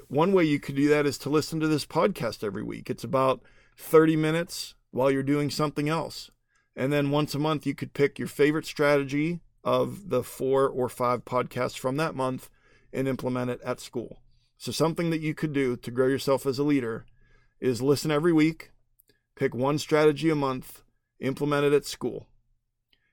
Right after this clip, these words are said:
You could also read a leadership book. Um, if you go to the private school leader dot com slash top ten, I have a list of,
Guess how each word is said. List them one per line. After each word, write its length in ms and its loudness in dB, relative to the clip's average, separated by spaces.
You 140 0
could 160 6
also 500 6
read 240 2
a 60 4
leadership 460 2
book. 320 -10
Um, 340 -2
if 160 -6
you 80 0
go 160 8
to 80 4
the 100 -2
private 360 0
school 180 -6
leader 200 0
dot 200 0
com 300 -4
slash 340 -2
top 280 -6
ten, 400 -4
I 120 0
have 160 2
a 60 -2
list 320 -2
of, 400 -2